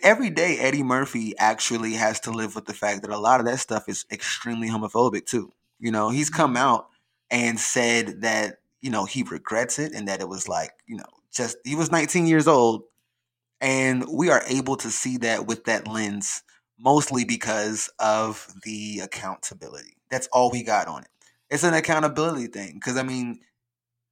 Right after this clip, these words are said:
Speaker 1: Raw and Delirious, like I said, classic specials, got a lot of stuff in there that is not redeemable. You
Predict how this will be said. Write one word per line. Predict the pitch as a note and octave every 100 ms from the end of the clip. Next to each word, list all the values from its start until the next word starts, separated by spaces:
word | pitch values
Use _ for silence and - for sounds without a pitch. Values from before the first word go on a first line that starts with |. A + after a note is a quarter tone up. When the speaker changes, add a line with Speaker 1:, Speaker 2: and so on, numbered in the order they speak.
| _ _
Speaker 1:
Raw | A2+ B2+ C3+ C3+ C3 B2+ A#2 _ _ _ -
and | B2 B2+
Delirious, | B2 A#2 A2+ A2+ G#2+
like | G#2 -
I | G2+
said, | - G2 F#2+ -
classic | - A2+ D3+ G#2+ - A#2 - - _ _
specials, | - - A#2 G#2 - G2+ F2+ - - - _
got | C3+ F3
a | C#3
lot | A#2+ D3 E3
of | D3
stuff | - D#3 D3+ C3
in | A#2
there | G#2+ G#2
that | G2+
is | F#2+
not | A2+ C#3+ C3+
redeemable. | B2 A#2+ C3 A2 F#2+ D2+ F2+
You | B2+ D3+ A#2+